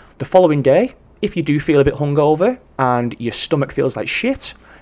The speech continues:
then there's a good chance that alcohol is the relating factor towards that. So, you know, I don't need to go any further than that. We know full well that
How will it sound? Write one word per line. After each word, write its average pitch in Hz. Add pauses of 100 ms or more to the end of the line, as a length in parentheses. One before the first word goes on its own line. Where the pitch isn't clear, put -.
(160)
then 196
there's 165
a 143
good 143
chance 127
that 117
alcohol 117
is 110
the 120
relating 104
factor -
towards 101
that. 101
So, 104 (640)
you 120
know, 107
I 117
don't 123
need 127
to -
go 117
any 110
further 117
than 107
that. 113
We 123
know 135
full 123
well 117
that 113